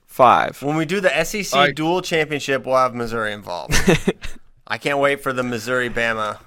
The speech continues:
Speaker 2: match.
Speaker 3: Oh, my
Speaker 2: Uh,
Speaker 3: goodness.
Speaker 2: if they
Speaker 1: Saban would
Speaker 3: Cornell,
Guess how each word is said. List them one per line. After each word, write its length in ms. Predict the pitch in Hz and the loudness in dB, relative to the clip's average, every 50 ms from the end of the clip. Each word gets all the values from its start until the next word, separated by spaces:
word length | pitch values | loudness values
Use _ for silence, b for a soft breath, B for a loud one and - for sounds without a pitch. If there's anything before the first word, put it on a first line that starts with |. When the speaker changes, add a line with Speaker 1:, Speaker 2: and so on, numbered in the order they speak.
| _ _ | _ _
Speaker 2:
match. 520 | - 101 95 82 65 - - - - - _ _ _ - - - - _ _ _ _ _ _ _ _ _ _ _ _ _ _ - _ _ | -10 -10 -10 -8 -10 -12 -16 -18 -20 -20 _ _ _ -20 -20 -20 -20 _ _ _ _ _ _ _ _ _ _ _ _ _ _ -20 _ _
Speaker 3:
Oh, 240 | - 127 127 123 120 | -8 -4 -4 -4 -4
my 180 | 117 107 95 95 | -6 -8 -10 -8
Speaker 2:
Uh, 120 | 87 82 | -10 -10
Speaker 3:
goodness. 640 | 104 101 95 90 92 95 95 95 95 92 - - - - | -10 -12 -12 -12 -12 -14 -14 -14 -14 -16 -18 -20 -16 -4
Speaker 2:
if 80 | - | 0
they 120 | - 151 160 | 2 2 4
Speaker 1:
Saban 160 | 160 170 151 | 4 2 2
would 160 | 139 170 180 180 | 2 2 4 6
Speaker 3:
Cornell, 80 | 190 | 6